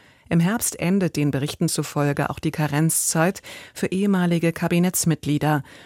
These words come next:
sodass für die Tätigkeit als Professorin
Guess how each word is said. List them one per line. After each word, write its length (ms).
sodass 320
für 80
die 100
Tätigkeit 720
als 160
Professorin 800